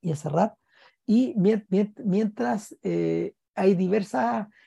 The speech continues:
hay diversos ju-, jugueteos con, con, con lo que está frente al objetivo de la cámara. O sea, se nota que, por ejemplo, en algún momento Snow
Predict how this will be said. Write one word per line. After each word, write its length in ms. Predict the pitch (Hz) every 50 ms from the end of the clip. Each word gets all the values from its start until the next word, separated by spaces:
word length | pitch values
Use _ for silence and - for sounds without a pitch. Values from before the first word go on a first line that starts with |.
| _ -
hay 120 | 190 170
diversos 540 | 160 175 175 175 - 160 - 233 233 196 -
ju-, 220 | - - 208 202 _ _ _ _ _ _
jugueteos 760 | - 175 165 160 175 165 151 202 220 233 240 247 247 240 220 190
con, 160 | 202 190 190 180 180 175 175 165 - _
con, 220 | - - 170 165 165 165 156 156 147 151 - - - - -
con 140 | - 170 170
lo 80 | 165
que 60 | 147 160
está 220 | 147 - 214 202
frente 300 | 202 226 214 196 - 190
al 80 | 170 170
objetivo 560 | 143 - 170 151 - 226 247 254 262 262 254
de 80 | 254
la 160 | 233 233 233 233
cámara. 400 | 269 240 196 160 147 139 135 - _ _ _ _ _
O 80 | - 185
sea, 280 | 170 160 151 147 - _ _ _ _ _ _ _ _
se 160 | _ - 165 165
nota 240 | 180 208 190 220 180
que, 120 | 190 180
por 140 | 165 175 180
ejemplo, 320 | 170 160 - 190 175 -
en 60 | 170 165
algún 240 | 165 165 180 196
momento 720 | 190 190 190 196 214 220 208 - - 233 233 233 - - -
Snow 520 | 208 156 - 190 190 202 208 214 226 226